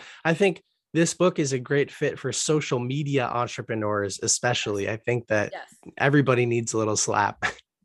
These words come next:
Speaker 2: <laughs> Yes. And that's, I would say that's, you know, eighty percent of my audience anyways. They're all building businesses online.
Speaker 1: Yeah.
Speaker 2: And there is definitely new, definite nuances to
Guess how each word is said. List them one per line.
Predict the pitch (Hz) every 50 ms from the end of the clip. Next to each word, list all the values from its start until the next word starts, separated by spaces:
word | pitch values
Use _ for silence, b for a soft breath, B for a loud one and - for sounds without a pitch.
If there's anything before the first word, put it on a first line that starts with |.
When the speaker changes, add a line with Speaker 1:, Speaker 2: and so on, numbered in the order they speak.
| _ _ _ - - _ -
Speaker 2:
<laughs> | 277 - - - 285 - - - 523 494 381 - -
Yes. | 240 220 170 - -
And | 247 254
that's, | 277 330 330 -
I | - 262
would | 262 247
say | 247 247 226
that's, | 202 196 196 202 - - _ -
you | 214 196
know, | 175 160 156 - -
eighty | 180 180 180
percent | 175 185 170 - 180 170 165
of | 170
my | 165 165 160
audience | 151 156 156 151 160 208
anyways. | 208 196 175 170 160 160
They're | 160 175 - -
all | 175 175 175
building | 160 170 165 170 165 165
businesses | 160 160 156 170 160 156 - 165 156 156 - -
online. | 170 165 160 160 156 151 160 170 202 208 180 165 151 143 156 170 180 -
Speaker 1:
Yeah. | 123 101 190 190 208
Speaker 2:
And | 220 226
there | 226 202
is | - 202 208 202 202 202
definitely | - 285 - - 208 196 175 110
new, | 196 196 233 262 - - - _ _ _ -
definite | - 185 190 190 262 240 196
nuances | 208 262 285 240 196 180 180 175 - 180 170 170 170 - - -
to | 170 160 156 156 156 156 156